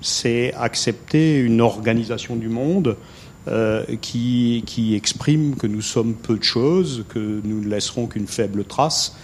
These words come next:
qu'il existe des processus plus importants que notre même présence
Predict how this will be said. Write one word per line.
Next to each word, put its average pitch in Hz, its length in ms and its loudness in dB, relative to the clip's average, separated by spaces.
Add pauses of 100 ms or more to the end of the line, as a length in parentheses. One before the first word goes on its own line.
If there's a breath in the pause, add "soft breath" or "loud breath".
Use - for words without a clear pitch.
(260 loud breath)
qu'il 101 240 -6
existe 117 500 -6
des 101 320 -4
processus - 560 -4
plus 110 300 -6
importants 143 640 -4
que 120 100 -6
notre 101 380 -6
même 104 320 0
présence 120 600 -2